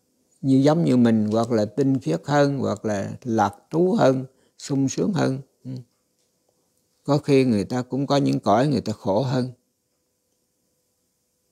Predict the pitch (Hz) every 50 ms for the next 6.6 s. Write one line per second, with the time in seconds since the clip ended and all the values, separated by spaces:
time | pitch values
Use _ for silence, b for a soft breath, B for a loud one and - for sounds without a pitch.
0 | _ _ _ _ _ _ _ _ _ _ _ _ _ _ _ _ _ _ _ _
1 | _ _ - 143 143 147 147 143 143 143 151 151 151 131 - 170 175 180 165 131
2 | 107 107 - - 165 170 165 - - 123 135 147 165 185 180 175 - 127 123 120
3 | 110 107 92 95 113 135 151 156 - 151 147 143 - 110 107 127 143 156 131 110
4 | 107 110 107 101 95 131 180 190 - - - 110 135 165 170 - 117 110 107 104
5 | - - _ _ _ _ _ _ _ _ _ _ _ _ _ _ _ _ _ _
6 | _ _ _ _ _ 143 139 135 139 143 147 135